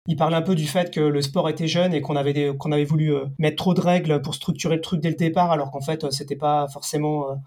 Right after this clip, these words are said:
ça. Et puis, euh, Seb aussi, euh, Seb Lafargue aussi, il en parlait, hein,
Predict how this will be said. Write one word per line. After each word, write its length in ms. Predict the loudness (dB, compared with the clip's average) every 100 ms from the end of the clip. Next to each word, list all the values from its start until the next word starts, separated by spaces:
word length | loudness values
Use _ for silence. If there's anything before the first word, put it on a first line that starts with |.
| _ -20 -10
ça. 380 | 2 4 6 4
Et 100 | 0
puis, 200 | 0 2
euh, 160 | 4 2 -4 _ _
Seb 300 | 0 2 2
aussi, 340 | 0 2 4 4
euh, 80 |
Seb 200 | 4 2
Lafargue 260 | 0 0 0
aussi, 200 | 0 2
il 60 | 0
en 60 |
parlait, 340 | 2 2 4 2
hein, 220 | 2